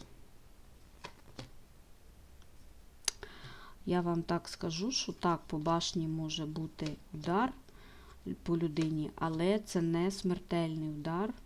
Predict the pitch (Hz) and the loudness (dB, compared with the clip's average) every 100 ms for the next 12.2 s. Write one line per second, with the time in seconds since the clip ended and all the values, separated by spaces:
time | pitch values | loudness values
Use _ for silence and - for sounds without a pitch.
0 | - - - - - - - - - - | -18 -18 -18 -18 -20 -20 -20 -20 -18 -16
1 | - - - - - - - - - - | -16 -18 -20 -18 -18 -18 -20 -20 -20 -6
2 | 170 170 165 156 - - - - - - | 0 2 0 -4 -12 -20 -20 -20 -20 -20
3 | - - - - 180 165 156 - 160 - | -20 -20 -14 -4 0 2 0 -2 -4 -4
4 | - 156 156 165 185 190 208 220 - - | -2 -2 0 0 0 2 2 2 -2 -14
5 | - - - - - - - - - - | -20 -20 -20 -20 -20 -20 -20 -18 -18 -18
6 | - - - - - - - - - - | -18 -18 -20 -20 -20 -20 -20 -20 -20 -18
7 | - - - - - - - - - - | -16 -16 -16 -18 -18 -18 -20 -20 -20 -20
8 | - - - - 165 - 160 - - 175 | -20 -20 -12 -6 -6 -6 -8 -6 0 0
9 | 175 180 175 151 151 - - - - - | 2 0 0 -2 -2 -4 -4 -8 -14 -14
10 | - - - - - 180 175 175 170 170 | -14 -14 -14 -8 0 2 4 4 4 2
11 | 165 185 190 - 190 - - - - 170 | 6 8 8 6 2 0 -6 -4 0 2
12 | 170 | 2